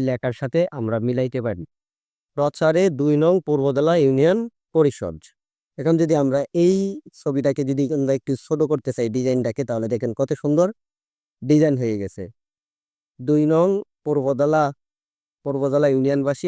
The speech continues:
আসসালামু আলাইকুম। দুর্নীতিমুক্ত স্মার্ট ডিজিটাল পূর্বদলা ইউনিয়ন বিনির্মাণের লক্ষ্যে আসন্ন দুই নং পূর্বদলা ইউনিয়ন পরিষদ নির্বাচনে চেয়ারম্যান পদে রিপন ভাইকে রাজহাঁস মার্কায় ভোট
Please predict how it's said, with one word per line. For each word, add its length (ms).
আসসালামু 400
আলাইকুম। 400
দুর্নীতিমুক্ত 640
স্মার্ট 340
ডিজিটাল 360
পূর্বদলা 500
ইউনিয়ন 280
বিনির্মাণের 720
লক্ষ্যে 360
আসন্ন 440
দুই 260
নং 240
পূর্বদলা 500
ইউনিয়ন 380
পরিষদ 380
নির্বাচনে 500
চেয়ারম্যান 600
পদে 320
রিপন 440
ভাইকে 360
রাজহাঁস 500
মার্কায় 460
ভোট 220